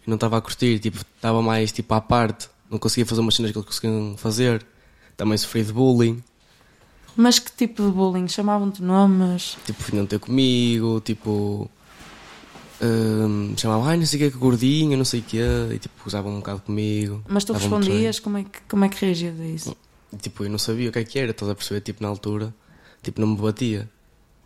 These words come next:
Speaker 1: Mas
Speaker 2: Certo.
Speaker 1: agora
Speaker 2: Mas pensavas nisso?
Speaker 1: Yeah, yeah, tipo, ficava a pensar na, tipo,
Speaker 2: E como é que te
Speaker 1: nas coisas.
Speaker 2: sentias?
Speaker 1: Opa, triste, mas, tipo, como era, tipo, tão pequenino, não,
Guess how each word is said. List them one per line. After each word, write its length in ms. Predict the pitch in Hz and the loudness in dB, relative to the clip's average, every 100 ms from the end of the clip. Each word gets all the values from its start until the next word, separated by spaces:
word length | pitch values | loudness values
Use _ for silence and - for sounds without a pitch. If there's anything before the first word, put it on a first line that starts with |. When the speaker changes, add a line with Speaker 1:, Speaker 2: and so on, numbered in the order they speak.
| - | -10
Speaker 1:
Mas 100 | 98 | -6
Speaker 2:
Certo. 160 | - 98 | -6 -6
Speaker 1:
agora 260 | 98 110 - | -8 -10 -2
Speaker 2:
Mas 160 | 196 196 | 0 4
pensavas 580 | 196 190 247 190 190 214 | 2 4 2 2 0 0
nisso? 260 | 226 202 | 0 2
Speaker 1:
Yeah, 260 | 131 131 110 | 4 4 2
yeah, 240 | 110 107 98 | 0 -4 -6
tipo, 140 | 98 | -8
ficava 220 | - 104 | -2 0
a 40 | 104 | 0
pensar 300 | 107 101 101 | -2 -6 -6
na, 280 | 104 104 101 | -8 -8 -8
tipo, 140 | 208 | -6
Speaker 2:
E 40 | |
como 160 | 202 208 | 0 0
é 20 | |
que 60 | 202 | 0
te 80 | 202 | 0
Speaker 1:
nas 160 | 196 196 | -2 -2
coisas. 0 | |
Speaker 2:
sentias? 360 | 175 165 - - _ _ _ _ _ _ - | -6 -8 -16 -20 _ _ _ _ _ _ -16
Speaker 1:
Opa, 220 | - 92 | -6 -4
triste, 400 | 92 98 104 104 | -2 -2 -2 -2
mas, 180 | 104 104 | -4 -4
tipo, 800 | - 104 107 104 101 101 101 98 - _ _ _ _ _ _ _ _ _ _ _ | -6 -4 -2 -2 -4 -6 -8 -12 -16 _ _ _ _ _ _ _ _ _ _ _
como 140 | 117 123 | 2 4
era, 100 | 120 | 4
tipo, 180 | 107 - | 0 0
tão 100 | 123 | -2
pequenino, 500 | - 120 123 | 0 0 0
não, 0 | 123 | 0